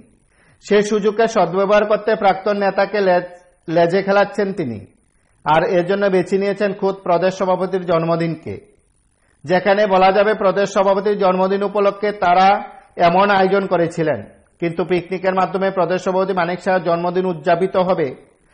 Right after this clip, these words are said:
আর মণ্ডল সভাপতি জানবেন না কিংবা অন্ধকারে থাকবেন, জেলা সভাপতিও, এটা কিভাবে সম্ভব?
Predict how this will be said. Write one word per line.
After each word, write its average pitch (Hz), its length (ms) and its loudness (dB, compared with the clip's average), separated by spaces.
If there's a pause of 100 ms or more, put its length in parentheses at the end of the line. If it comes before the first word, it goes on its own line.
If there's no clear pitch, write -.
(220)
আর 170 160 4
মণ্ডল 180 340 2
সভাপতি 190 540 2
জানবেন 185 380 2
না 185 180 0 (460)
কিংবা 185 260 0
অন্ধকারে 185 400 2
থাকবেন, 185 420 -2 (600)
জেলা 165 280 4
সভাপতিও, 190 680 0 (320)
এটা 139 160 -8
কিভাবে 160 320 0
সম্ভব? 175 380 -6